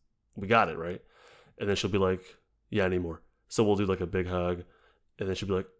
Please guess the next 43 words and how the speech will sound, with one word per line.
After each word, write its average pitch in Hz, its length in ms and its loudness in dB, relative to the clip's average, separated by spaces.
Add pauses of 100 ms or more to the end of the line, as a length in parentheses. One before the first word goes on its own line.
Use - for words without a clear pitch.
(140)
"That's 117 180 2
enough 90 260 -4
right 95 120 0
there. 82 200 -6
That's 98 140 -10
it." 92 120 -8 (760)
You 110 120 -2
know, 101 160 2
like, 95 120 -2
she - 120 -4
just 95 160 -6
got 90 420 -2
the 107 80 0
amount 92 220 -2
of 85 60 -6
physical 92 320 -4
atten-, 90 260 -6 (100)
attention 95 360 -6
she 92 160 -8
needed. 92 280 -4 (480)
And 101 100 -4
then 101 80 4
with 92 100 2
my 90 100 0
son, 90 500 -2 (640)
I - 80 -8
put 113 140 2
him 104 80 2
to 95 60 0
bed 98 140 4
every 98 160 4
night 98 220 4
and 101 80 -8
I 98 60 -10
hang 98 160 -2
out 92 60 0
with 90 140 -6
him 98 60 -2
for, 92 120 -6
like, 87 120 -6
five 92 200 -2
minutes. 92 400 -6 (840)
And 90 460 -4